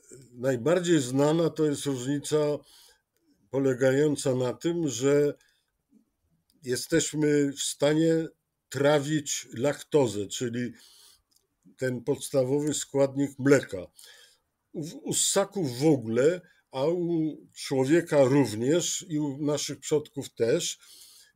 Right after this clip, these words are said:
zdolność do trawienia laktozy usta-, ustępowała, ustawała po zakończeniu karmienia piersią,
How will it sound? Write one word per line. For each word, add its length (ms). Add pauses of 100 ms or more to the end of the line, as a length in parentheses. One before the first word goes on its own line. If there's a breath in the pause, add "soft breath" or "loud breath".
(280)
zdolność 720
do 160
trawienia 600
laktozy 840
usta-, 560 (380)
ustępowała, 1000
ustawała 840 (520 loud breath)
po 340 (720)
zakończeniu 760
karmienia 500
piersią, 640